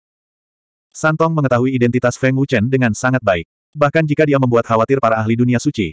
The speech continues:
Santong tidak takut sama sekali. Ini karena para dewa naga masih memiliki primogenitor yang menakutkan.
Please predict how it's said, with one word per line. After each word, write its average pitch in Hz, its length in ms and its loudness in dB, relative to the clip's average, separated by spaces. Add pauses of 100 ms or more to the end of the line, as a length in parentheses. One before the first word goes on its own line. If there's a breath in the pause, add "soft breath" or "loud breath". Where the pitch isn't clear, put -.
(140)
Santong 143 480 0
tidak 120 240 0
takut 123 160 -2
sama 123 240 -2
sekali. 85 400 -2 (1120)
Ini 151 240 -2
karena 143 320 0
para 127 160 2
dewa 117 160 2
naga 117 240 2
masih 117 240 -2
memiliki 131 320 0
primogenitor 120 640 0
yang 107 160 -2
menakutkan. 92 560 -2